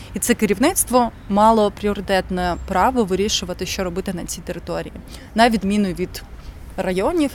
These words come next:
і на відміну від влади міста. Тобто влада міста, коли вона хотіла прийняти рішення, що робити в цьому, наприклад, вони, ну, Business Improvement District, це так, як вони називалися англійською. А, наприклад, якщо вони хотіли з-, вирішити, що робити в Downtown Business Improvement District,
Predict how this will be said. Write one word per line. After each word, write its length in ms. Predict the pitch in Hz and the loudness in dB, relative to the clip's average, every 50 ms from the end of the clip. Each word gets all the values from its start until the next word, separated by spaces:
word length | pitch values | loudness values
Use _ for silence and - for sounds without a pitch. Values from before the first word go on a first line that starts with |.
| - | -4
і 120 | 208 208 214 | -2 -2 0
на 100 | 220 214 | 0 0
відміну 320 | 190 175 202 208 208 196 | 0 0 2 2 2 0
від 140 | 175 175 156 | -2 -4 -2
влади 280 | 170 180 175 175 170 | 0 0 0 2 0
міста. 340 | 175 175 160 160 - - 170 165 | -2 -2 -4 -4 -6 -8 -8 -8
Тобто 200 | 180 - - 170 | -8 -8 -8 0
влада 280 | 175 208 269 277 269 | 2 4 4 4 4
міста, 300 | 240 214 196 185 - - | 4 2 2 0 -4 -6
коли 180 | 180 - 180 180 | -6 -4 -4 -2
вона 160 | 196 202 202 | -2 -2 -2
хотіла 300 | - 196 - 202 196 196 | -4 -4 -2 0 0 0
прийняти 380 | - 196 196 190 196 196 - 208 | 2 0 0 0 0 0 0 0
рішення, 400 | 196 190 - - 202 190 190 180 | 0 -2 -4 -2 -2 -2 -2 -2
що 160 | - - 208 | -2 0 0
робити 300 | 208 202 190 208 - 196 | 2 2 2 2 0 0
в 100 | 175 185 - | -2 -2 -4
цьому, 360 | - - 214 196 185 190 185 - - - - - - - | -2 0 0 2 2 0 -2 -4 -8 -14 -16 -16 -10 -4
наприклад, 440 | - 196 185 - 196 196 185 196 180 - | -2 -2 0 0 0 0 2 0 0 0
вони, 260 | 190 202 202 196 185 - | 2 2 2 2 0 0
ну, 140 | 220 226 185 160 | 0 -2 0 2
Business 340 | 202 202 196 202 - - 190 | 0 0 0 0 0 -2 -2
Improvement 460 | - - 185 175 180 175 175 175 - | -2 0 -2 0 0 0 -2 -2 -2
District, 300 | 185 170 - - 180 180 - - - - | -4 -4 -4 -4 -6 -6 -6 -8 -8 -8
це 60 | - | -6
так, 180 | - - 165 165 - | -4 -4 -4 -2 -4
як 140 | 180 - - | -6 -6 -2
вони 120 | 175 190 | -2 -2
називалися 440 | 185 190 180 - 220 208 220 - 240 | 0 -2 0 0 0 0 0 2 0
англійською. 460 | 233 247 302 359 - - - 233 220 226 - - - - - - - - - - - - - | 0 2 0 -2 -2 0 0 0 0 0 -4 -10 -12 -12 -10 -10 -10 -10 -10 -12 -12 -6 0
А, 240 | - 214 208 208 208 | 4 6 6 6 6
наприклад, 380 | 202 196 - 220 214 - 196 170 | 4 2 2 0 2 2 0 -2
якщо 180 | - - - 233 | -2 -2 0 2
вони 140 | 214 208 202 | 2 2 2
хотіли 360 | - 214 - 220 208 202 196 | 2 2 2 4 4 6 4
з-, 100 | 180 180 - - | 4 0 -2 2
вирішити, 380 | - 220 220 220 - - - 190 | 4 4 4 4 2 0 0 -2
що 140 | - - - | 0 0 0
робити 260 | 202 190 185 - 202 | 2 2 2 0 0
в 60 | 175 | 4
Downtown 680 | 170 202 190 185 190 - - 190 269 370 349 277 226 190 | 6 6 8 8 6 4 4 4 4 6 6 6 4 4
Business 360 | 185 180 185 185 180 - - | 2 0 -2 -2 -2 -4 -4
Improvement 420 | 180 - - 170 160 165 165 165 160 | -6 -6 -6 -6 -6 -6 -6 -6 -6
District, 260 | 170 165 - 185 170 | -6 -6 -6 -6 -8